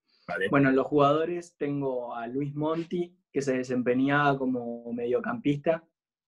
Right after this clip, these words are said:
Speaker 2: Fue subcampeón de los Juegos Olímpicos de mil novecientos veintiocho, y luego iba a representar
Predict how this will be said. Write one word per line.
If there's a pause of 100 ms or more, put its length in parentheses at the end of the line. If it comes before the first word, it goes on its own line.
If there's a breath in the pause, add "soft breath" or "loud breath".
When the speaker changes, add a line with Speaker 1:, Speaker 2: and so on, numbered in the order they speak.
(140)
Speaker 2:
Fue
subcampeón
de
los
Juegos
Olímpicos
de
mil
novecientos
veintiocho, (760 soft breath)
y
luego
iba
a
representar